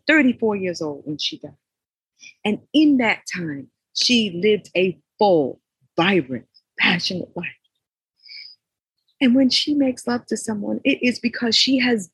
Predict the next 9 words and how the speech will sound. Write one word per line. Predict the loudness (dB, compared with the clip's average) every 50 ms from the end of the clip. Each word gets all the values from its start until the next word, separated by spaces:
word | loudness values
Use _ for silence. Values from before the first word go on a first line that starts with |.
| -14 -4
given | 0 2 4 4 4 4 2 2 2 -2 -6 _ _ _ -4
her | -2 -2 -2 -2
heart, | -4 -4 -4 -2 0 0 0 0 -2 -2
her | 0 0 0
soul. | 0 -2 -4 -4 -4 -4 -6 -6 -8 -10 -14 _ _ _ _ _ _ _ _ _ _ _ _ _ _ _ _ _ _ _ _ _ _ _ _ _ _ _ _ _ _ 0 2
And | 2 4
so | 4 2
the | 2 2
sex | 0 0 -2 -2 -2 -2 -2 -6 -10 -16 -18 -18 _